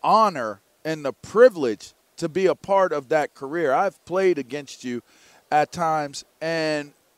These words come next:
I gotta tell you, when you're able to play against a legend, a living legend, it hits differently. It hits different. How has, how has life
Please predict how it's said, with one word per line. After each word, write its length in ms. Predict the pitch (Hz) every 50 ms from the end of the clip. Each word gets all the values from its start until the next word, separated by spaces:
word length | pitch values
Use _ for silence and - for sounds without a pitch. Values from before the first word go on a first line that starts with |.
| _ _ _ -
I 100 | 190 214
gotta 240 | 214 202 190 180 170
tell 280 | - - 214 208 202 185
you, 160 | 156 127 110 - _ _ _ _ _ _ _ _ _ _ _ _ _ _ _ _
when 260 | - 143 175 190 190
you're 200 | 190 208 226 240
able 260 | 233 233 220 202 208 180
to 80 | -
play 380 | 151 - - 202 190 196 185 165
against 460 | 147 156 151 139 165 160 156 - - -
a 140 | - 127 127
legend, 640 | 120 120 127 143 160 160 143 117 123 117 113 113 -
a 80 | 101 117
living 420 | 120 127 160 175 160 160 143 135 131
legend, 460 | 139 139 135 123 110 110 104 95 92 _ _ _ _ _ _ _ _ _ _ _
it 160 | 165 175 170
hits 380 | 156 131 180 208 180 - - 113
differently. 760 | 113 107 - 180 - - - 127 110 98 - 101 95 85 78 - _ _ _ _
It 100 | 135 156
hits 260 | 170 190 185 - -
different. 440 | 117 151 165 151 - - 117 98 - _ _ _ _ _ _ _ _ _ _ _
How 300 | - - 214 285 330 339
has, 380 | 311 269 247 240 226 180 165 - -
how 260 | - 196 247 294 302
has 220 | 294 247 220 185
life 240 | 190 196 202 196 170